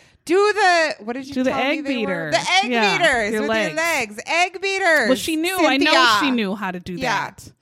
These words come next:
Speaker 2: So I would have said, "None of that makes sense. This is
Speaker 1: Right.
Speaker 2: absolutely horrifying. None of that makes sense. The fact that
Speaker 1: Right.
Speaker 2: you, a grown man, could not fl-, it took you two minutes to flip over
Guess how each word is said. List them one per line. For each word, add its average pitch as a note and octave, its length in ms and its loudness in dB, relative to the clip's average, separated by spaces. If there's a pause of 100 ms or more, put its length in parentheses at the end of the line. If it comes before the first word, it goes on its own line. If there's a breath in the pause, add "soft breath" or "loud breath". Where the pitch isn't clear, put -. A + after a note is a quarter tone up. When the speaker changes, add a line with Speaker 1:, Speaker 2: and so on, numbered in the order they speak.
(520 soft breath)
Speaker 2:
So - 120 -2
I C4 140 4
would E4+ 120 0
have E4 60 -4
said, B3+ 180 -6
"None C#4+ 220 4
of D#4 60 2
that C#4 160 2
makes A#3+ 200 -4
sense. - 460 -4
This G#3 100 -8
is A#3 120 -2
Speaker 1:
Right. - 160 -6
Speaker 2:
absolutely B3+ 500 2
horrifying. G#3+ 560 2
None G#3+ 140 2
of A#3+ 80 -2
that B3 140 2
makes G#3+ 220 -6
sense. F#3+ 300 -2
The A#3+ 100 -6
fact B3 280 0
that A#3+ 80 4
Speaker 1:
Right. A3 100 0
Speaker 2:
you, D4 160 4
a D#4 40 0
grown C4 340 2
man, G#3+ 200 0
could G3 220 -4
not F#3+ 300 -2
fl-, - 160 -8
it G3+ 160 -8
took - 240 0
you B3+ 180 2 (300)
two C#4+ 340 4
minutes B3 540 0
to - 100 -2
flip - 400 -2
over G3+ 540 -2